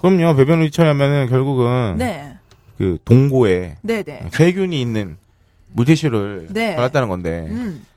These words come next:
Speaker 2: 그렇습니다.
Speaker 1: 그러면 부모님들이 애들한테 얼마나 미안하고
Speaker 2: 네.
Speaker 1: 화가 나겠습니까?
Speaker 2: 아, 이게 아주 물티슈까지 이러고 있네요. 그래서 이 방금 소개해드린 이 맑은, 맑은 느낌 물티슈를 비롯해서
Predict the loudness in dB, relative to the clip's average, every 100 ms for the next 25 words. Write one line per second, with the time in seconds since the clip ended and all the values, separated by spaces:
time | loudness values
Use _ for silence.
0 | _ -10 -2 0 2 2 2 4 2 0
1 | 2 6 6 6 4 4 4 4 0 -4
2 | -8 -10 -12 -14 -8 -8 -8 -10 -20 _
3 | _ _ _ _ _ _ _ _ -20 -6
4 | -2 -2 -4 -10 -16 -16 -20 -20 -16 -14
5 | -10 -10 -10 -16 -16 -14 -14 -10 -10 -8
6 | -8 -8 -10 -14 -14 -18 -20 _ -20 -14
7 | -6 -4 -2 2 2 0 -4 -6 -4 -4
8 | -6 -6 -4 -4 -6 -8 -8 -8 -8 -8
9 | -4 -2 -2 -4 -10 _ -2 0 0 0
10 | -2 -4 -6 -8 -8 -8 -10 -8 -2 -4
11 | -2 -2 -2 -4 -2 2 2